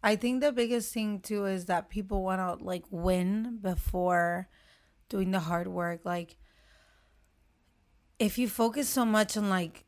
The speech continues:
how much money you're making or how fast you're growing, it's, that is going to become very di-,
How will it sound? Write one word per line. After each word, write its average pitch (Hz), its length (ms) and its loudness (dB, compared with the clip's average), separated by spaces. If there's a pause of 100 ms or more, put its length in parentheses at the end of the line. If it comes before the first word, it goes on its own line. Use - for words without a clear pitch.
(240)
how 202 240 4
much 208 280 0
money 202 220 0
you're 196 160 2
making 190 400 -2
or 185 120 0
how 185 180 2
fast 185 400 2
you're 190 160 -2
growing, 185 760 0
it's, - 420 -6
that 196 460 6
is 202 220 0
going 196 300 -2
to 185 40 -2
become 180 400 -4
very 185 220 -2
di-, 180 220 -8